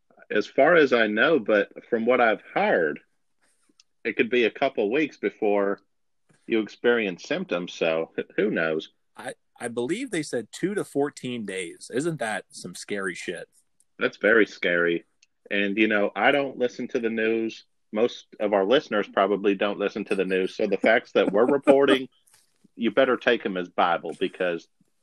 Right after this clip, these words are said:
Speaker 1: it's the truth.
Speaker 2: <laughs> I would say take them with a grain of salt, but if you say take them as the Bible, I, <laughs> whatever works. <laughs>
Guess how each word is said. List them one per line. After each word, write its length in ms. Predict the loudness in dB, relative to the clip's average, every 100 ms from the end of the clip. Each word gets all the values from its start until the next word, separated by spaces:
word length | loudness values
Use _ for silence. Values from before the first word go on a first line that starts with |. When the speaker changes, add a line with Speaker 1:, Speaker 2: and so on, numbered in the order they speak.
| -16 _ _ _ -16 -12
Speaker 1:
it's 180 | -12
the 100 | -10
truth. 380 | -6 -2 -2 -4 _ _ _ _ _ -14 -14 _
Speaker 2:
<laughs> 520 | -6 -6 -16 -18 _ 2
I 160 | 6
would 180 | 6 4
say 260 | -2 -4 -4
take 340 | -4 -4 0
them 160 | -2 -2
with 200 | -6 -8
a 40 |
grain 340 | -8 -6 -6 -8
of 80 |
salt, 400 | -6 -2 -2 -2
but 140 | -6 -10
if 100 | -6
you 100 | -8
say 200 | -4 -6
take 300 | -2 -4 -2
them 180 | -4 -4
as 180 | -8 -10
the 100 | -8
Bible, 600 | -4 -4 2 2 2 -6
I, 220 | -14 -14 -14 _ -14
<laughs> 240 | -14 -6
whatever 360 | -4 -2 -2 -6
works. 420 | -8 -14 -18 -20 _ _ _ _ _
<laughs> 260 | -18 -12